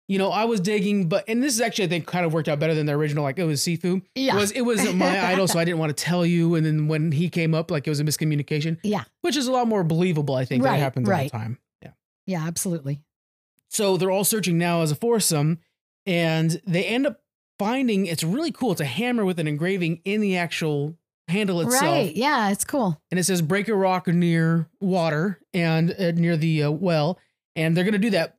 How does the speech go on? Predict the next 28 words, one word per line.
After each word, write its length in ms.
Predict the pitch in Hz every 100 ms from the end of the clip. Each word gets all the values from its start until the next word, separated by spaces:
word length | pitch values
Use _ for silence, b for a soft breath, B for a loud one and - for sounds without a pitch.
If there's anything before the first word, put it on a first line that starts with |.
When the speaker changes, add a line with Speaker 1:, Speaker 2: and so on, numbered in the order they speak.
| -
Speaker 1:
So 260 | - 175 160
they 220 | 165 165
gotta 320 | 226 180 165 - _ - 165 -
distract 540 | 190 - 226 226 -
J 180 | 160 180
Maya, 340 | 165 156 143
who 140 | 143 147
walks 340 | 143 127 -
up 140 | 135 123
on 160 | 107
'em. 60 | 127
Speaker 2:
Right. 260 | 220 156 - _ _ _
Speaker 1:
So 380 | - 160 151 160 _ 156
Julie 360 | 185 254 277
and 120 | 240
Dee 280 | 175 185 175
are 160 | 185 151
distracting 400 | 147 175 170 190
J 160 | 190
Maya. 340 | 180 135 131 135
They 320 | 160 156 151
slyly 640 | - - 175 196 220 196
give 180 | 170 175
the 80 | 160
hammer 320 | 160 165 160
over 180 | 156 147
to 100 | 147
Drew, 400 | 139 143 139